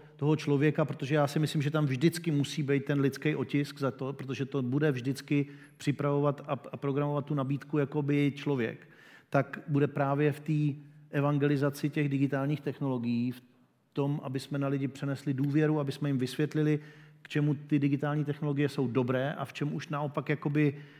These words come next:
je dobré zvážit, jestli, jestli si, eh, je osvojit anebo strávit s něma tolik času.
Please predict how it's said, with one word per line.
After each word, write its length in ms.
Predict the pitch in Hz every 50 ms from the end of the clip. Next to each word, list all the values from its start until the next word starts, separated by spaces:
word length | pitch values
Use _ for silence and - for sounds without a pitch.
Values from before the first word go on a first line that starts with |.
| - - -
je 220 | - - 156 151
dobré 300 | 147 143 135 143 147 147
zvážit, 460 | 127 123 139 131 139 135 156 147 143 151
jestli, 380 | 143 127 - - 156 147 143 147 - - - - - - -
jestli 340 | 135 127 131 - - 151 139
si, 360 | - - 151 151 147 139 139 - - - - - - _ -
eh, 640 | 139 139 139 139 135 135 135 135 135 135 135 143
je 160 | 143 143 139
osvojit 720 | 147 147 - - - - 143 143 139 139 139 139 - - - -
anebo 300 | 135 135 135 135 139 135
strávit 480 | - - - 131 135 135 139 139 139
s 60 | -
něma 180 | 151 147 143 139
tolik 260 | - 143 139 135 135
času. 380 | - 147 123 - - 143 147